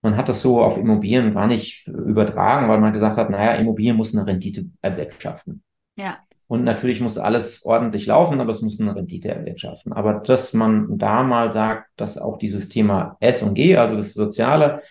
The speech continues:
Speaker 1: äh, und G eine Rolle spielt oder halt aus E das ganze Thema C O zwei Ausstoß. Ich glaube, das kam für viele in der Immobilienbranche überraschend.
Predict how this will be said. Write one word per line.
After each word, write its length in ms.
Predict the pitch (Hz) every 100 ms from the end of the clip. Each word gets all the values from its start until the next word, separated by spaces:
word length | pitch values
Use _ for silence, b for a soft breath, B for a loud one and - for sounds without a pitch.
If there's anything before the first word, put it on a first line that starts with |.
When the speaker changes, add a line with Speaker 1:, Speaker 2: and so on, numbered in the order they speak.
| B B B
Speaker 1:
äh, 60 | -
und 260 | 117 107 104
G 100 | 135
eine 100 | 156
Rolle 240 | 131 131
spielt 340 | 131 123 123
oder 340 | 110 120 135 117
halt 180 | 120 -
aus 300 | 104 104 -
E 220 | 120 135
das 180 | 113 -
ganze 300 | 117 110 107
Thema 360 | 117 107 104
C 140 | 104 107
O 80 |
zwei 280 | 98 101 120
Ausstoß. 540 | 123 - 117 117 110 b b b b _ _ -
Ich 140 | 110
glaube, 380 | 147 160 156 -
das 220 | - 131
kam 380 | - 117 143 160
für 380 | - - 131 131
viele 420 | - - 165 170
in 80 | 139
der 100 | 127
Immobilienbranche 720 | 120 110 117 143 131 117 107
überraschend. 640 | 107 98 95 151 196 226